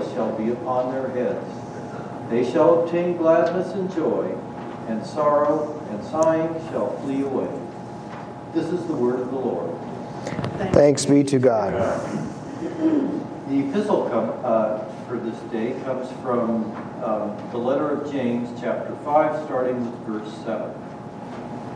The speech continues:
Speaker 1: "Be patient, therefore, brothers, until the coming of the Lord. See how the farmer waits for the precious fruit of the earth, being patient about it until it receives the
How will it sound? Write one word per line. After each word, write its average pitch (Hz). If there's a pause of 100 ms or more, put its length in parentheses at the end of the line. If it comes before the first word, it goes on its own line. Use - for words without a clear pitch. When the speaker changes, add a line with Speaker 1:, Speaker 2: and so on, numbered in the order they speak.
(840)
Speaker 1:
"Be 156
patient, 175
therefore, 117
brothers, 104 (300)
until 131
the 147
coming 160
of 175
the 185
Lord. 180 (840)
See 202
how 185
the 185
farmer 113
waits 123
for -
the 135
precious 160 (160)
fruit 151
of 147
the 123
earth, 98 (460)
being 123
patient 175 (120)
about 107
it 120 (160)
until 127
it 143
receives 151
the 151